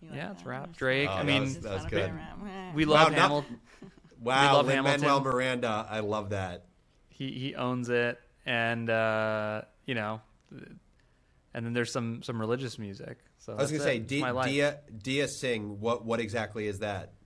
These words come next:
Speaker 2: It's just, like, religious hymns.
Speaker 3: Nice.
Speaker 2: Like prayer and meditation prayer and that kind of thing.
Speaker 3: I was gonna say, the range on your rap between M-, Meek Mill, Broadway
Speaker 2: <laughs>
Speaker 3: music. I guess there is the, the tie there, 'cause, like, Hamilton is quasi-rap.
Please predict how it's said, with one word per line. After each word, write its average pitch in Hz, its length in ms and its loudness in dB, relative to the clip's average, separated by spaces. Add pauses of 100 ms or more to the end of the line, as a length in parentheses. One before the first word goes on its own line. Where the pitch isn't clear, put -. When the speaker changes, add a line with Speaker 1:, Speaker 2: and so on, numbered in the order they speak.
(200)
Speaker 2:
It's 185 100 -4
just, 214 120 -2
like, 165 120 4
religious 123 340 0
hymns. 120 540 -6 (240)
Speaker 3:
Nice. 107 520 -6
Speaker 2:
Like 135 160 -10
prayer 113 420 -2
and 107 100 -6
meditation 107 440 -8
prayer 104 320 -6
and 107 80 -10
that 101 140 -14
kind 107 140 -12
of 107 80 -14
thing. 107 260 -12
Speaker 3:
I 127 40 -4
was 156 100 -2
gonna 185 120 0
say, 175 200 0
the 123 160 -2
range 139 540 -2
on 127 160 -2
your 117 140 -2
rap 107 460 -6
between 117 640 -6
M-, 123 60 -10 (100)
Meek 127 340 -4
Mill, 107 600 0 (160)
Broadway 127 640 0
Speaker 2:
<laughs> 120 80 -4
Speaker 3:
music. 110 480 -4 (220)
I 160 80 2
guess 208 180 2
there 147 180 -2
is 151 180 0
the, 151 140 0
the 120 140 -6
tie 123 400 -2
there, 101 300 -2
'cause, 101 200 -8
like, 104 160 -6
Hamilton 120 480 -4
is 101 100 -6
quasi-rap. 98 880 -6